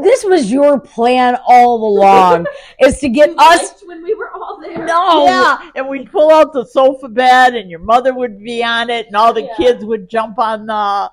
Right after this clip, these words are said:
Speaker 2: Do you remember we would, like, steamroll?
Speaker 1: Oh, I
Speaker 2: Like,
Speaker 1: do.
Speaker 2: roll
Speaker 1: Yep.
Speaker 2: over.
Speaker 1: Hey, ask her about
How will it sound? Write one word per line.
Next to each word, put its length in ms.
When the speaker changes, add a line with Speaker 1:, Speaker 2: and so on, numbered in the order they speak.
Speaker 2:
Do 60
you 80
remember 320
we 80
would, 140
like, 160
steamroll? 1040
Speaker 1:
Oh, 220
I 140
Speaker 2:
Like, 100
Speaker 1:
do. 300
Speaker 2:
roll 440
Speaker 1:
Yep. 280
Speaker 2:
over. 340
Speaker 1:
Hey, 340
ask 340
her 480
about 600